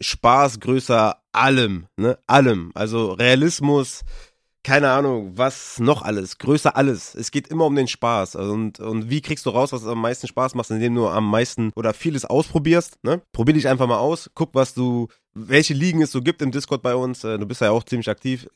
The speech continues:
Zieh dir mal die Ligen rein, guck, was dir am meisten Spaß macht. Spiel vielleicht mal ein paar mehr, ne, um ein paar mehr auszuprobieren. Und dann am Ende siehst du vielleicht, was dir auch am meisten Spaß gemacht hat. Grundsätzlich würde ich sagen,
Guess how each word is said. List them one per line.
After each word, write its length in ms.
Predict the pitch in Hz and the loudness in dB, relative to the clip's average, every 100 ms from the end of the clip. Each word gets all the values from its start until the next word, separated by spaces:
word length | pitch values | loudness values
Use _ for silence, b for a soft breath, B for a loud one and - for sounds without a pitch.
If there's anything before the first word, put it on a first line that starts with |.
| _ - | _ -8
Zieh 160 | 156 | -4
dir 80 | 143 | 0
mal 120 | 127 | 0
die 60 | 120 | 0
Ligen 240 | 123 123 | -2 -2
rein, 400 | 113 123 135 135 | 0 2 2 0
guck, 180 | - 131 | -6 -6
was 120 | 120 | -6
dir 140 | - 120 | -2 -2
am 80 | 113 | 0
meisten 240 | 123 117 | -2 -4
Spaß 320 | - 120 127 | -4 -2 -2
macht. 260 | 123 120 - | -2 -4 -4
Spiel 220 | - 135 | -6 -6
vielleicht 280 | 120 117 117 | -2 -4 0
mal 120 | 120 | 0
ein 80 | 113 | 2
paar 180 | 123 127 | 2 4
mehr, 400 | 135 170 170 143 | 4 2 2 2
ne, 180 | 151 | 2
um 220 | 147 127 120 | 0 0 -4
ein 60 | - | -2
paar 200 | 135 131 | 0 2
mehr 120 | 120 | 2
auszuprobieren. 760 | 143 - 123 - 117 123 117 110 b b b | 0 -6 -10 -6 -2 0 -2 -4 b b b
Und 160 | 110 | 0
dann 140 | 110 117 | 2 2
am 100 | 113 | 2
Ende 260 | 123 120 | 0 0
siehst 240 | 110 123 - | -2 -6 -6
du 40 | |
vielleicht, 180 | 120 110 | -4 -4
was 140 | 107 | -4
dir 100 | - | -2
auch 140 | 104 101 | 0 0
am 100 | 101 | 0
meisten 300 | 104 - 107 | 0 -2 -8
Spaß 340 | - 107 127 | -4 -4 -4
gemacht 260 | 98 95 104 | -8 -8 -8
hat. 140 | 117 - _ _ | -10 -12 _ _
Grundsätzlich 680 | 113 165 - 147 180 185 147 | 2 2 4 2 2 -2 -2
würde 160 | 156 | -4
ich 60 | 147 | -2
sagen, 560 | 139 139 135 139 139 | 0 2 0 -2 -2